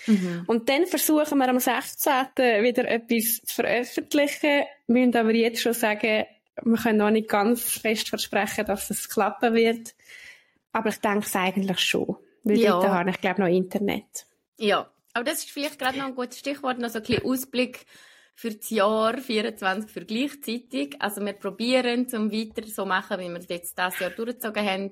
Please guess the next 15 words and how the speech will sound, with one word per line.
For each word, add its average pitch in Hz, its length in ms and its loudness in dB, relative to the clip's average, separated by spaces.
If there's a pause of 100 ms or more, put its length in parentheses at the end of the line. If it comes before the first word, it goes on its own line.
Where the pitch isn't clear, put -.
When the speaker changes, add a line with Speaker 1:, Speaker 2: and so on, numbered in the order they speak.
(120)
Speaker 1:
ähm, 180 320 -6
wirklich 185 300 -14
alle 180 180 -6
zwei 180 240 -8
Wochen 190 220 -8
eine 175 120 -6
längere 202 320 -2
Folge 196 240 -2
rausbringen 180 520 -4
und 170 140 -6
alle 165 160 -8
zwei 165 180 -10
Wochen 165 180 -14
ein 175 160 -16
Quickie. 269 500 -4